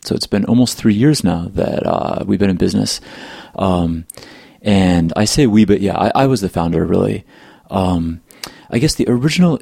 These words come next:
impetus for Yorba came, uh, out of my frustration with, uh, existing programs, uh, on the free desktop for working with media. Um, and,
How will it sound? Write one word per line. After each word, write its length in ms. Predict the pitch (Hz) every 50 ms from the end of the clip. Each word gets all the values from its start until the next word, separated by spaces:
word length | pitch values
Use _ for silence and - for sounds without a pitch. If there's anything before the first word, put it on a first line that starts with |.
| - _
impetus 460 | - 139 147 - 151 135 127 117 -
for 600 | - - - - - 120 117 117 120 120 117 113 - -
Yorba 680 | - - 104 107 110 113 107 98 101 101 101 104 - -
came, 580 | - - - 107 101 98 95 95 98 98 - - -
uh, 400 | - 50 - - - - - - - -
out 180 | - 110 107 107
of 200 | 107 101 95 -
my 500 | 104 98 101 101 101 101 98 98 98 98 - - - - - - _ _ _ _ _
frustration 840 | - 131 - - - 165 185 180 - 117 104 101 95 95 101 -
with, 520 | - - 104 113 110 104 104 98 92 92 - -
uh, 220 | - 98 92 92
existing 1160 | 92 95 95 95 95 120 - - - - - 117 113 110 107 107 107 104 101 98 - - - - -
programs, 680 | - 131 135 120 107 95 87 87 95 107 113 - - - -
uh, 680 | - - - 50 50 - - - - - - - - - - -
on 220 | - - 104 104
the 80 | 101 101
free 180 | - - - 110
desktop 580 | 95 101 98 - - - - - 55 - _ _ _
for 680 | _ _ - - - 104 98 98 98 98 98 95 92 95 - - - - - - - - - _
working 280 | - 143 143 - 147
with 120 | 123 120 90
media. 600 | 92 90 95 87 87 82 - - - - - - _
Um, 320 | - 95 90 87 85 82 82
and, 600 | 85 - - 98 95 90 87 85 85 82 80